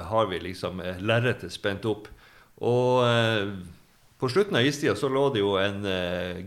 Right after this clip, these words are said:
gigantisk isbre, der hvor vi i dag finner Østersjøen og, eh, Botniska bukten, eller Bottenvika. Der var isen på sitt tjukkeste.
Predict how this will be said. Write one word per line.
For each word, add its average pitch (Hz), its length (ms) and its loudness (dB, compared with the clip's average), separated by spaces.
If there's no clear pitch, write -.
gigantisk 117 880 0
isbre, 95 640 -4
der 110 400 -2
hvor 92 220 -2
vi 101 160 -2
i 98 60 -4
dag 107 240 0
finner 98 400 -4
Østersjøen 117 720 -6
og, 95 420 -2
eh, 87 400 -6
Botniska 90 840 -2
bukten, 117 560 -6
eller 92 340 -4
Bottenvika. 135 840 -4
Der 139 200 4
var 131 180 6
isen 131 300 0
på 110 140 -4
sitt 104 180 -6
tjukkeste. 127 480 -2